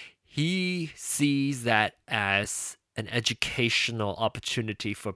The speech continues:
education opportunity for people to know more about A L S. However, the problem is a lot that I've seen don't know anything about A L S. They don't talk about A L S,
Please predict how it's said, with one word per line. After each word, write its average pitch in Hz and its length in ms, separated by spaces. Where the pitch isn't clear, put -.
education 113 500
opportunity 107 520
for - 180
people - 360
to - 180
know 98 220
more 110 300
about 95 240
A 85 60
L - 140
S. 104 260
However, 127 400
the 113 100
problem 110 400
is - 240
a 110 60
lot 101 200
that 101 100
I've 110 160
seen 135 600
don't 107 200
know 104 120
anything 156 320
about 143 180
A 117 60
L 107 180
S. 98 220
They 98 100
don't 92 220
talk - 240
about 147 180
A 143 60
L 123 160
S, 113 360